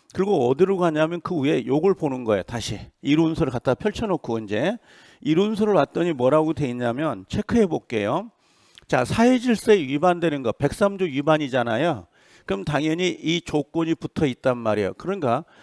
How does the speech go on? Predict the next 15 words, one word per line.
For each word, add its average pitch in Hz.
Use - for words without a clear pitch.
어, 131
첩계약을 208
맺으면서 170
너에게 147
증여를 147
해주겠다 143
이런 160
거잖아요. 123
그럼 185
증여계약만 190
무효인가요? 156
첩계약도 208
무효인가요? 127
전부가 180
무효죠. 139